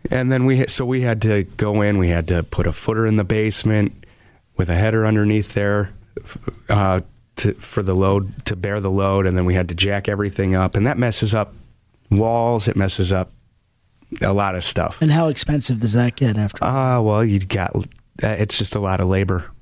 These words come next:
Speaker 2: Right.
Speaker 1: It's a lot of labor, and it's a lot of work that you weren't anticipating having to do.
Speaker 2: And labor is the most expensive thing you can pay for, right? I mean,
Speaker 1: Uh, typically, I mean, that's
Speaker 2: 'cause
Speaker 1: one
Speaker 2: it
Speaker 1: of the,
Speaker 2: adds up
Speaker 1: I mean,
Speaker 2: every
Speaker 1: yeah,
Speaker 2: hour.
Speaker 1: right,
Speaker 2: It's boom.
Speaker 1: right.
Speaker 2: So when you, not that we like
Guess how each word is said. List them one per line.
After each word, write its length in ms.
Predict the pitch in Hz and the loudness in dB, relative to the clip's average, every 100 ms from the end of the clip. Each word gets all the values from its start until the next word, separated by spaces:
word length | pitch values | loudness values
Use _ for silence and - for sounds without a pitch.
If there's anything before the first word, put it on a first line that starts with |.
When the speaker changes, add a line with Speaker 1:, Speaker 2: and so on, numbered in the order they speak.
| _ - - - | _ -20 -8 0
Speaker 2:
Right. 120 | 139 | 2
Speaker 1:
It's 100 | 135 | 2
a 60 | 101 | 2
lot 200 | 107 110 | 2 2
of 80 | |
labor, 360 | 104 104 104 107 | 2 2 2 2
and 120 | 98 | 2
it's 180 | 95 - | 2 0
a 60 | 98 | 0
lot 200 | 95 95 | 0 0
of 120 | 92 101 | 0 2
work 420 | 104 107 104 - | 4 2 0 -4
that 180 | 90 101 | -2 0
you 120 | 101 | 2
weren't 280 | 101 98 - 101 | 2 0 0 -2
anticipating 680 | 98 - 98 - 98 92 | 0 0 -4 0 0 2
having 300 | 92 90 - | 2 2 0
to 60 | 92 | 0
do. 300 | 95 98 85 - | 2 0 -2 0
Speaker 2:
And 120 | 170 | 2
labor 340 | 170 175 156 139 | 2 4 2 2
is 120 | 101 _ - | 0 _ -6
the 60 | 131 | 0
most 300 | 135 120 - | 2 0 0
expensive 440 | 117 - 123 117 - | -2 0 0 -2 2
thing 160 | 127 | 2
you 120 | 104 | 2
can 180 | 95 92 | 0 -8
pay 180 | - 120 | -2 -2
for, 260 | 104 78 85 | -2 -12 -12
right? 260 | 92 117 | -8 -6
I 40 | 92 | -4
mean, 260 | 101 104 | -4 -2
Speaker 1:
Uh, 480 | - 185 185 180 170 | -2 0 2 2 0
typically, 500 | - 127 95 107 101 | 0 -2 0 0 0
I 60 | 104 | 2
mean, 140 | 98 | 2
that's 140 | 101 - | 0 0
Speaker 2:
'cause 80 | 101 | 0
Speaker 1:
one 40 | 98 | 0
Speaker 2:
it 40 | |
Speaker 1:
of 20 | |
the, 60 | 98 | 0
Speaker 2:
adds 120 | 131 | 0
up 40 | |
Speaker 1:
I 40 | 110 | 0
mean, 100 | 101 | 0
Speaker 2:
every 180 | 139 123 | 0 0
Speaker 1:
yeah, 180 | 117 | 0
Speaker 2:
hour. 100 | 123 | 0
Speaker 1:
right, 200 | 117 117 | 0 0
Speaker 2:
It's 80 | - | 0
boom. 180 | 135 123 | 2 4
Speaker 1:
right. 220 | 110 107 - - - - | 2 0 -6 -20 -20 -8
Speaker 2:
So 200 | - 208 | -4 -4
when 220 | 165 160 185 | -4 0 0
you, 280 | 233 226 143 | 0 -2 -2
not 180 | 170 165 | -2 -2
that 60 | |
we 100 | 160 | 0
like 240 | 151 156 | 2 2